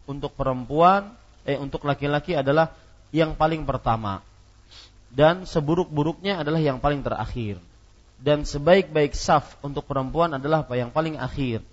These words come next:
Dan seburuk-buruknya adalah yang paling, eh, depan. Ini ibu-ibu, saudari-saudari yang dimuliakan oleh Allah Subhanahu wa taala. Ini hadis bisa kita pahami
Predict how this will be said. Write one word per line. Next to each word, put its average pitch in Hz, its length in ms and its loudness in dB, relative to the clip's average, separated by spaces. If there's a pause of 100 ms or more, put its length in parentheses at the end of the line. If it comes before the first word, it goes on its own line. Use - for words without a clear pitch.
(120)
Dan 147 180 -4
seburuk-buruknya 151 880 -4 (440)
adalah 127 340 -2
yang 123 240 -2
paling, 139 460 -4 (680)
eh, 110 360 -8
depan. 113 500 -2 (720)
Ini 110 320 -10
ibu-ibu, 123 480 -6
saudari-saudari 127 800 -4
yang 117 80 -8
dimuliakan 113 480 -8
oleh 104 100 -4
Allah 110 240 -4
Subhanahu 107 540 -10
wa 92 80 -16
taala. 82 320 -16 (880)
Ini 190 320 2
hadis 170 480 0 (720)
bisa 170 320 -2
kita 165 240 2
pahami 156 640 2